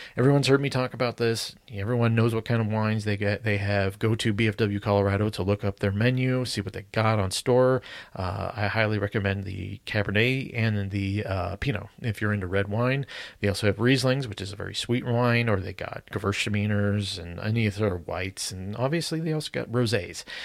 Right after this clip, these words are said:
Uh, anything you need, uh, they got a location in Fort Collins. Uh, they've got a special tasting room, uh, with, for, for a reservation in Golden,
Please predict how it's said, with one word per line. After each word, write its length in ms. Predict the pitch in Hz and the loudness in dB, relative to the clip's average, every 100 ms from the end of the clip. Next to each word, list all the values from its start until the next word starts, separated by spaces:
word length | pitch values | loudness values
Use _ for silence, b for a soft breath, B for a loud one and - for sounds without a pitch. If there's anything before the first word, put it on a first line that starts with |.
| B B | B B
Uh, 200 | 110 107 | -2 0
anything 360 | 113 120 113 113 | 0 0 0 0
you 140 | 110 | 0
need, 400 | 113 117 117 127 | 0 0 -2 -2
uh, 160 | - 107 | -2 -2
they 100 | 104 | 0
got 140 | 104 | 0
a 60 | 92 | -2
location 560 | 90 - 98 - 101 95 | -4 -6 -6 -6 -6 -6
in 480 | 98 95 98 - 110 | -8 -10 -12 -16 -8
Fort 220 | - 107 | -6 -4
Collins. 640 | - 131 160 170 175 - - | -2 -2 0 -2 -6 -10 -10
Uh, 220 | 117 107 98 | -2 0 0
they've 220 | 101 98 | 0 -2
got 180 | 101 92 | -4 -4
a 80 | |
special 460 | 95 - 117 107 110 | -8 -4 -2 0 -2
tasting 440 | - 120 113 117 | -2 -4 -4 -4
room, 360 | 113 120 139 131 | -2 0 -2 0
uh, 180 | 110 101 | 0 0
with, 260 | 104 101 | 0 -2
for, 540 | - - - 95 87 - - | -6 -10 -2 -2 -2 -8 -16
for 440 | - 92 85 82 | -6 -4 -2 -2
a 40 | 85 | 0
reservation 760 | 101 101 95 120 - 139 143 | 0 2 0 -2 -2 -4 -6
in 180 | 104 92 | -6 -2
Golden, 460 | 117 139 165 175 | 4 4 4 2